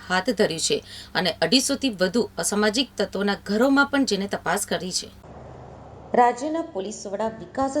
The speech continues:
સહાય દ્વારા અસામાજિક તત્વો સામે કડક પગલાં લેવા માટે સ્પષ્ટ સૂચના અપાયા બાદ સુરત પોલીસ સંપૂર્ણ એક્શન મોડમાં આવી ગઈ છે.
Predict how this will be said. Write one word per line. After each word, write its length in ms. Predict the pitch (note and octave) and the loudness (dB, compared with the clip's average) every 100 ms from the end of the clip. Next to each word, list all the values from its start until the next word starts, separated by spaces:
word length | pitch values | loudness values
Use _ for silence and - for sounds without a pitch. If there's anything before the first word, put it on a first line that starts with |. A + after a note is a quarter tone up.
| - | -2
સહાય 420 | F#3+ D#3 D3+ D#3 | -4 0 -2 0
દ્વારા 260 | E3+ F3 - C3 | 0 0 0 -4
અસામાજિક 600 | D3+ D#3+ F#3 G#3+ B3+ - | -4 -2 -2 -2 -6 -4
તત્વો 340 | F#3 - D#3+ | -4 -4 -8
સામે 340 | E3 D#3+ D3 G3 A#3+ - - | -2 0 0 0 -2 -10 -4
કડક 360 | - A#3 C4+ - G3+ | 0 2 0 -2 -2
પગલાં 280 | F#3 F3+ | 0 0
લેવા 240 | F#3 D3+ E3+ | -2 -2 -4
માટે 280 | F#3+ F#3 C#3 | -4 -6 -10
સ્પષ્ટ 560 | - - - A3+ - C4 - | -10 -4 -2 -2 -4 -10 -8
સૂચના 440 | G3 F#3 - G#3+ G#3+ | -8 -6 -4 -4 -4
અપાયા 460 | E3 - D3 D3 E3 | -2 2 2 2 2
બાદ 240 | F3 G#3+ A3+ - - | 2 0 -6 -12 -14
સુરત 320 | - C#4 D#4+ C#4+ | -6 -4 -4 -4
પોલીસ 240 | A#3 A#3 - - | -6 -6 -8 -8
સંપૂર્ણ 520 | - C4 B3 D4 D4+ - F3+ | 0 0 2 2 0 -4 -6
એક્શન 320 | - A3+ A3 | -4 -2 0
મોડમાં 360 | F3 D3+ E3+ | 0 0 0
આવી 180 | G#3 E3+ | 0 -2
ગઈ 160 | C#3 B2 | -4 -6
છે. 160 | - | -8